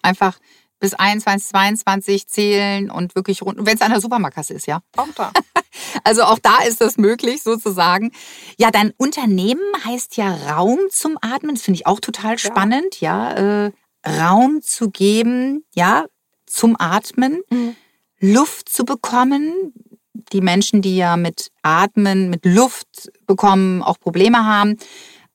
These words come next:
Speaker 1: ähm, finde ich das auch einen sehr, sehr schönen Namen, ja, äh, dem ganzen Raum zu geben. Und, äh,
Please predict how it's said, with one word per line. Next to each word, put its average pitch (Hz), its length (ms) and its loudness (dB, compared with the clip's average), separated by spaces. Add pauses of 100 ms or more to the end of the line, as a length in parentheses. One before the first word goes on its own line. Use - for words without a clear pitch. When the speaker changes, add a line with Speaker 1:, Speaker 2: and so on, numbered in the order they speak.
Speaker 1:
ähm, 180 520 0
finde 220 260 4
ich 196 60 0
das - 160 -2
auch - 160 -2
einen 190 80 2
sehr, 185 160 4
sehr 180 100 2
schönen 175 300 2
Namen, 185 400 2
ja, 165 720 -4
äh, 165 60 -10
dem 175 140 -2
ganzen 175 300 0
Raum 175 320 4
zu 180 180 -4
geben. 156 640 -4
Und, 156 400 -6
äh, 160 240 -2